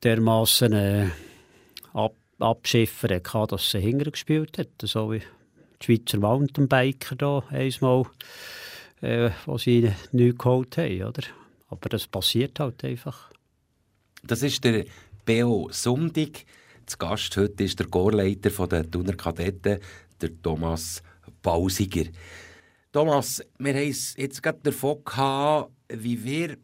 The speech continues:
Speaker 2: man und wie kommt man zu diesen Chargen?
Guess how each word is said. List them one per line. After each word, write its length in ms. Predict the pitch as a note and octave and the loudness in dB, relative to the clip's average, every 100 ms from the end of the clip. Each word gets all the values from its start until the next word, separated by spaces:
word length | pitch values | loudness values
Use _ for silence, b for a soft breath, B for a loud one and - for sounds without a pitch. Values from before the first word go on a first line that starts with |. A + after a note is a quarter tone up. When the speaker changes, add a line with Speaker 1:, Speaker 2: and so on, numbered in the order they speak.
| - | -8
Speaker 2:
man 420 | D#3+ D#3+ D#3 D#3 | -4 -2 -2 -2
und 120 | A#2+ | -4
wie 120 | A#2 | -4
kommt 360 | A2+ G2 E3 D#3 | -4 -4 -6 -6
man 140 | C#3+ | -10
zu 160 | D3 D#3 | -6 -4
diesen 300 | D3 C#3+ C#3+ | -2 -2 -2
Chargen? 1040 | - C3+ C3+ C#3+ D3 - C#3+ C#3 D3 C#3+ | -4 -2 0 0 -2 -2 -2 0 0 0